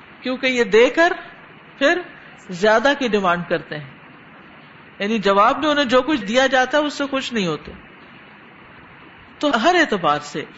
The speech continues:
یعنی معاملہ کرتے وقت جب انسان کو پتہ چل جائے کہ ایک شخص جو ہے اس کی ایسی کوئی بیڈ ہیبٹ ہے کہ جو آپ کو آئندہ زندگی میں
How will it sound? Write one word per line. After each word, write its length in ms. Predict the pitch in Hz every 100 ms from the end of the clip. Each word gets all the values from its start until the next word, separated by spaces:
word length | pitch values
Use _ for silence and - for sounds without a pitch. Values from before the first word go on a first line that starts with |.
| -
یعنی 300 | 196 190 208
معاملہ 380 | 202 202 233 277
کرتے 380 | 294 226 - 208
وقت 300 | 190 247 - - - - - - -
جب 240 | 220 233
انسان 380 | 247 226 202 226
کو 100 | 254
پتہ 180 | 285 311 392
چل 180 | 311 190 180
جائے 200 | 185 202
کہ 140 | 214
ایک 220 | 220 233
شخص 300 | - 330 320
جو 160 | 214 214
ہے 180 | 202 220
اس 260 | 240 233
کی 140 | - 240 - - - - - -
ایسی 360 | - 262 - 339
کوئی 200 | 320 302 175 - - - -
بیڈ 340 | 170 202 220
ہیبٹ 420 | 196 180 175 226 214
ہے 180 | 185 185
کہ 120 | 202
جو 160 | 185 220
آپ 280 | 196 202 -
کو 140 | 220
آئندہ 400 | 196 208 226 269 208
زندگی 360 | 196 226 240
میں 200 | 226 226